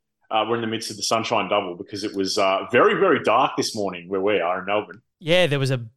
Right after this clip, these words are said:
Speaker 2: big thunderstorm. It was absolutely bizarre. But, um, look, there's no darkness from the, uh, we'll, we'll start with this, from the side of the court of Carlos Alcaraz. The way that he is playing, it's simply, and
Speaker 1: Oh.
Speaker 2: th-, look, Joel, there is no other word for it.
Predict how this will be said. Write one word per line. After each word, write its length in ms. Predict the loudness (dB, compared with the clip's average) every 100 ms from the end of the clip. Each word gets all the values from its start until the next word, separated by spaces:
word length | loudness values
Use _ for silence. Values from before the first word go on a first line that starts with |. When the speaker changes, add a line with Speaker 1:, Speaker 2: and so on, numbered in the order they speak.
| _ _
Speaker 2:
big 220 | -2 0 0
thunderstorm. 580 | 0 2 0 -2 -4
It 140 | -6 -6
was 140 | 0
absolutely 500 | 0 0 -2 -2 -4
bizarre. 500 | -4 0 4 4 4
But, 460 | 2 -2 -2 -8 0
um, 260 | 0 0
look, 240 | 2 0 0 -18 -18 -18 -10 0
there's 160 | 2
no 160 | 4 6
darkness 500 | 6 4 4 0 0
from 300 | 2 2 4
the, 240 | 4 6
uh, 160 | 4 4
we'll, 200 | 0 0
we'll 120 | 0
start 320 | 2 4 4
with 120 | 2
this, 260 | 2 2 0
from 260 | -2 0 2
the 460 | 4 2 0 -8
side 260 | -2 2 2
of 60 | 2
the 80 |
court 220 | -2 0 -2
of 80 |
Carlos 320 | 0 2 2 0
Alcaraz. 560 | -2 0 0 0 0
The 80 | 0
way 240 | 2 2
that 140 | 2 2
he 220 | 0 0
is 100 | -4
playing, 520 | -6 -2 0 0 -4 -8 -20 -20 -20 -20 -20 _
it's 220 | -2 0 2
simply, 840 | 0 -2 0 4 4 6 4 4
and 200 | 4 2
Speaker 1:
Oh. 100 | 2
Speaker 2:
th-, 140 | 2 2
look, 320 | 4 4 4 -10
Joel, 240 | 4 6 6
there 180 | 4 0
is 120 | 2
no 160 | 4
other 160 | 4 6
word 180 | 4 2
for 300 | 0 0
it. 80 | -2